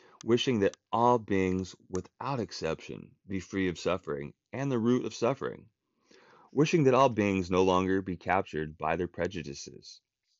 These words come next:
As a result of compassion practice, we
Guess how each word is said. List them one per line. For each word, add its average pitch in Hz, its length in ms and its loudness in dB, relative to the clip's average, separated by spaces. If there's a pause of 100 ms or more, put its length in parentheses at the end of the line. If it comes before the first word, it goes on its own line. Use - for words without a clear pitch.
(1300)
As 131 200 -2
a 135 60 2
result 107 360 8
of 90 80 -4
compassion 87 600 -2
practice, 73 640 -8 (160)
we 113 340 -4